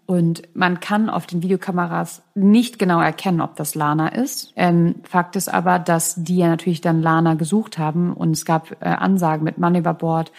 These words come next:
und alle haben Lana gesucht und Lana war halt nicht mehr auf dem Schiff. Und deswegen sagt man, dass es Lana gewesen sein muss. Und ja, wenn du das jetzt gerade so erzählst, Nina,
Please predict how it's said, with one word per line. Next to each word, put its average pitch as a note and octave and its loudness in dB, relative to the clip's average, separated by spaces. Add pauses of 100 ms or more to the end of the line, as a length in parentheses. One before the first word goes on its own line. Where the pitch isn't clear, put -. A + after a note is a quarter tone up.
(200)
und F3 -2
alle F#3 0
haben E3+ 0
Lana E3+ 0
gesucht E3+ -4
und E3+ -4
Lana E3 0
war E3 -4
halt E3+ -4
nicht E3+ -2
mehr F3 -2
auf E3 -8
dem D#3+ -2
Schiff. - -4
Und E3+ 4
deswegen E3+ 2
sagt D#3 -2
man, D#3+ 0
dass E3 -4
es E3+ -6
Lana D#3+ 2
gewesen D#3 -4
sein D#3 -2 (360)
muss. F#3 4
Und E3+ 0 (180)
ja, F3+ 2
wenn F3+ 4
du F#3 4
das F3 0
jetzt F3+ -6
gerade E3+ 0
so F3+ 0
erzählst, F#3 0
Nina, F#3+ 4